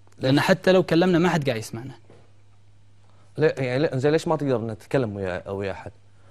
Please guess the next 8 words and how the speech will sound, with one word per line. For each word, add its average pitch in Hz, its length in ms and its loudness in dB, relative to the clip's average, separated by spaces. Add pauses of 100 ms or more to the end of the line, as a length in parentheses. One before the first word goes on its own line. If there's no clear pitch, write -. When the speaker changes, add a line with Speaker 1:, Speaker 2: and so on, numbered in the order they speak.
(160)
Speaker 1:
ليش 104 140 -8
ما 113 80 -4
يصير 117 160 -6
مثلًا، 113 400 -6
آه، 98 500 -10 (580)
آه، 92 200 -10
اجتماع 110 460 -4
مع 95 140 -8